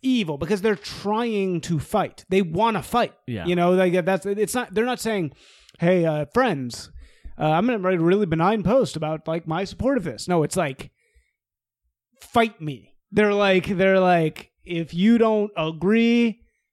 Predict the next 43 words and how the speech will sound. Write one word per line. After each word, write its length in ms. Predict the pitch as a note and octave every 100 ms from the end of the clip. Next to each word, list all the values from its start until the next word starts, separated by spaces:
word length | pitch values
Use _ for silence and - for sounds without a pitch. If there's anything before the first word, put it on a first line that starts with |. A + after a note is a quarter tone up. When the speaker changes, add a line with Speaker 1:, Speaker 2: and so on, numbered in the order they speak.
| _ _
Speaker 1:
fuck 500 | _ A#3 F#3+ - -
you," 460 | F3+ D3 C3+ G#2+ F#2 -
you 120 | C3 E3+
Speaker 2:
Yeah. 40 |
Speaker 1:
know? 200 | F3 F3
Speaker 2:
It 80 | D#3+
might 180 | F#3 A3
be 80 | F#3+
time 240 | F3 D#3
to 60 | B2
get 120 | A2+
off 220 | G2+ -
Facebook 420 | A2 G2 F#2+ F2
again 320 | F2+ E2 D2 E2+ -
because 600 | F2+ F2 E2 D2+ - - _
it's 160 | - -
Speaker 1:
Well, 140 | B2+
I 80 | F3
got 40 |
Speaker 2:
definitely 200 | F3+ E3 D3+
Speaker 1:
off 80 | D3
for 120 | D3
a 40 | C3
few 220 | - C3+
days, 260 | B2+ B2 D3
and 120 | D#3
I, 140 | E3+ F3+
I'm, 120 | G#3
I'm 320 | G3+ G3 B3 E3
definitely 380 | A3 A#3+ F#3+
going 240 | E3 D#3+ D#3
off 180 | D3+ D#3+
after 280 | D3 -
the 80 | C3+
election. 460 | B2+ B2 A#2 - G2+
Speaker 2:
It's 120 | -
Speaker 1:
But, 100 | D#3+
Speaker 2:
definitely 360 | G#2+ - F#2+ F2+
Speaker 1:
but, 380 | A#2+ D#3 C#3+
uh, 20 | -
Speaker 2:
very 280 | A#2 A2+ G#2+
poisonous 720 | - A#2+ A2 G2+ F#2+ F2 -
environment 560 | E2+ E2+ E2 D2 A#1+